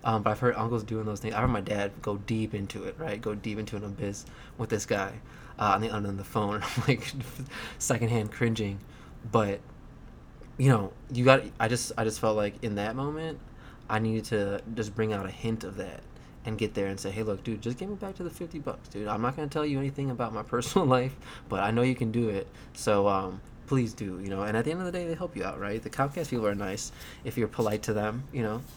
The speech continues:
I think sometimes a lot of my friends will hear me talk on the phone and be like, "Dude, why the fuck you being so nice?"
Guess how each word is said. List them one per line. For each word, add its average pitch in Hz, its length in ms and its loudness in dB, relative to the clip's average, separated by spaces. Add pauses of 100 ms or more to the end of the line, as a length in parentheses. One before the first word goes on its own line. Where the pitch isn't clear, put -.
(320)
I 117 60 -4
think 110 160 2
sometimes 107 460 0
a 104 40 -2
lot 101 120 0
of 104 60 -2
my 101 80 -2
friends 104 280 -2
will 104 80 -2
hear 107 140 -4
me 107 80 -2
talk 104 240 0
on 107 100 -2
the 101 80 -4
phone 107 280 -4
and 101 100 -4
be 107 60 -6
like, 101 100 -4
"Dude, 110 180 0
why 101 120 -2
the 104 60 -4
fuck - 300 -6
you 120 80 -2
being 104 180 -4
so 101 140 -8
nice?" 101 380 -6